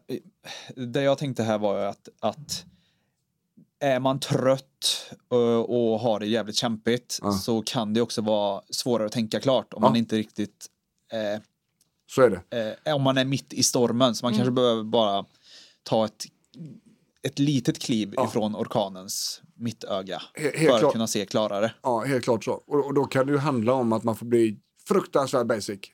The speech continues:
Speaker 1: Ja.
Speaker 2: Alltså, om vi pratar barnsituationen. När man, när man har nya barn, när de är kläckta precis,
Speaker 1: Mm.
Speaker 2: då sover man när barnen sover.
Speaker 3: Mm.
Speaker 1: Ja.
Speaker 2: Det är så det funkar. För alla, alla föräldrar har gått igenom det.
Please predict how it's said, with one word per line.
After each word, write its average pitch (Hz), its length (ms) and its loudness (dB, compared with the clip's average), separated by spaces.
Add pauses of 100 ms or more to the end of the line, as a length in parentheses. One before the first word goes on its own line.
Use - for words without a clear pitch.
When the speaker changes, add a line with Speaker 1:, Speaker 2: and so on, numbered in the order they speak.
(340)
Speaker 1:
Ja. 123 100 -2
Speaker 2:
Alltså, 127 320 4
om 139 120 -2
vi 139 120 2
pratar 143 260 2
barnsituationen. 113 800 0 (420)
När 131 120 0
man, 131 280 2
när 139 60 -6
man 131 180 2
har 135 120 2
nya 147 260 4
barn, 95 220 -4 (680)
när 117 120 2
de 113 100 2
är 107 80 0
kläckta - 400 -2
precis, 117 380 -4
Speaker 1:
Mm. 113 120 -4 (200)
Speaker 2:
då 143 120 4
sover 120 300 2
man 107 160 2
när 110 80 2
barnen 117 280 2
sover. 120 260 0 (180)
Speaker 3:
Mm. 214 100 -6
Speaker 1:
Ja. 113 200 -4 (360)
Speaker 2:
Det 131 100 4
är 131 40 2
så 127 140 2
det 117 80 0
funkar. 113 360 0 (520)
För 170 100 0
alla, 139 260 4
alla 170 240 6
föräldrar 135 200 0
har 120 60 6
gått - 80 0
igenom 104 240 2
det. 87 100 -8